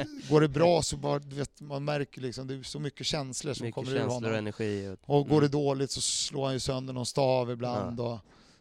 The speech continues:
Speaker 2: alltså, han är ju två helt skilda personer,
Speaker 1: Ja.
Speaker 2: eh, har jag fått uppfattning om det.
Speaker 1: Just det.
Speaker 2: Men det var kul, det var en stor succé och det är ju också Åre tjugonitton som, eh, arrangerar de här världscuptävlingarna.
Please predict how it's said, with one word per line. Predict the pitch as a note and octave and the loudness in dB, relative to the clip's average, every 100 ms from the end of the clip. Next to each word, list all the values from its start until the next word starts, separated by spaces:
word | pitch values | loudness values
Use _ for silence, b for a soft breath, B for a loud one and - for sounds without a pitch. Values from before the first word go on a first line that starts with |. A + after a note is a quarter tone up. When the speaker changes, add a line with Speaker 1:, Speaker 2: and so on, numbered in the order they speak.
| _ _ | _ _
Speaker 2:
alltså, | C#3 D3+ D3+ | 4 6 6
han | D3 | 4
är | D3 | 2
ju | D3 C#3+ C3+ C3 - - | 2 4 2 0 -6 -8
två | - F3+ | 2 4
helt | C#3 B2 - - - _ - | 4 2 -4 -20 -20 _ -8
skilda | - C3 B2+ | -2 -2 -2
personer, | B2 F3+ D#3 B2+ C#3+ - _ | 0 0 0 -2 -10 -16 _
Speaker 1:
Ja. | B2 A2 F#2 A#3+ | 0 0 0 -8
Speaker 2:
eh, | D#3 | -2
har | C3 | 2
jag | C#3 C3 | 2 0
fått | B2 - - - | -6 -10 -18 -8
uppfattning | A#2+ - B2+ - C3+ | -8 -8 -10 -12 -14
om | - - | -16 -6
det. | A#2 | -2
Speaker 1:
Just | A2+ - | -2 -2
det. | F#2+ - | -10 -2
Speaker 2:
Men | D#3+ | 4
det | G3+ | 4
var | |
kul, | A3 E3+ C3 | 6 6 6
det | C3+ | 4
var | D#3+ D#3 D3 C#3+ | 6 6 6 2
en | C#3 C#3 C#3 | -4 -6 -6
stor | - D3 | -2 -2
succé | D3+ - D3+ C3 | -2 0 0 0
och | C3 - | -2 -4
det | C#3+ | -2
är | |
ju | C#3+ | -2
också | C3+ - C3+ C3 - | -4 -4 -4 -6 -8
Åre | - C#3+ C3 B2+ B2 - _ _ _ _ _ _ - | -2 0 2 0 -4 -14 _ _ _ _ _ _ -8
tjugonitton | - D3 B2+ C#3 - - D#3+ B2+ - b b b - | 0 0 0 -2 -4 -4 -4 -4 -12 b b b -10
som, | - B2+ A#2+ A#2+ | -2 -2 0 -2
eh, | A#2 A#2 A#2+ C#3+ C#3+ D3+ A#3+ | -2 -2 -6 -8 -12 -14 -6
arrangerar | B2 B2 - D3+ C#3 B2+ C3+ - - | -4 -2 0 0 2 0 -4 -8 -10
de | - A#2+ | -2 0
här | |
världscuptävlingarna. | A#2+ A#2+ - A#2+ C#3+ C#3 D3 C#3+ | 0 -2 -4 0 2 2 -2 -8